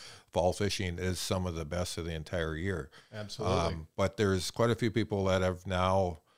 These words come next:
Speaker 1: kinda hung up their rods for the year and are n-, now gonna focus on hunting or focus on school stuff or whatever it is. And the next season for a lot of people is now ice fishing. So now people are starting to look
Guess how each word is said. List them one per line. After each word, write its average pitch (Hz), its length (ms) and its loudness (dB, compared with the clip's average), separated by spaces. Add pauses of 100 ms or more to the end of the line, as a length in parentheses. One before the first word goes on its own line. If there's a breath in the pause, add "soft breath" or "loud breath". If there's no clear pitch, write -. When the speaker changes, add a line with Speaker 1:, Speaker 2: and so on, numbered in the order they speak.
(260)
Speaker 1:
kinda 135 220 4
hung 120 200 2
up 110 180 2
their 101 120 4
rods 82 380 4
for 87 160 -4
the 87 80 -2
year 87 260 0
and 85 100 -2
are 85 260 -2
n-, 101 120 -2
now 98 200 4
gonna 110 180 2
focus 120 420 0
on 82 180 -2
hunting 76 440 -6 (500 soft breath)
or 87 200 -4
focus 98 440 -4
on 95 440 0 (300)
school 113 520 4
stuff 95 320 -4
or 143 100 4
whatever 127 540 4
it 98 60 -2
is. 90 500 0 (480 loud breath)
And 107 260 4
the 95 120 2
next 110 400 2
season 117 500 2
for 95 160 -2
a 95 60 4
lot 95 180 4
of 87 100 -2
people 95 460 0
is 92 240 -2
now 87 260 0
ice 85 260 -4
fishing. 73 360 -6
So - 160 -2
now 95 280 4
people 101 340 -2
are 92 140 -2
starting 92 480 -2
to - 140 -8
look 90 360 -4